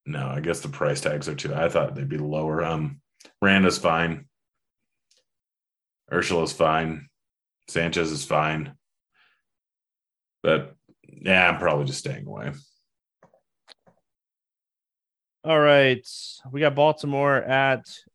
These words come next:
Speaker 2: Houston. Bradish going up against the Callers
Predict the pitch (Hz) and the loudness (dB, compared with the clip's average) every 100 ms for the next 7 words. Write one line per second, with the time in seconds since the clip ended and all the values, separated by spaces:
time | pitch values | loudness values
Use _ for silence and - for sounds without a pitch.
0 | _ _ - 165 165 - 156 147 147 113 | _ _ -6 -6 -6 -2 -2 0 -2 -6
1 | 117 123 147 143 - - - - 120 117 | 0 2 4 2 -2 -12 -8 -2 0 0
2 | 117 113 113 110 104 - - - _ - | -2 -4 -2 -2 -4 -12 -16 -18 _ -18
3 | 107 - 113 117 117 110 - | -18 -10 -6 -2 -2 -2 -8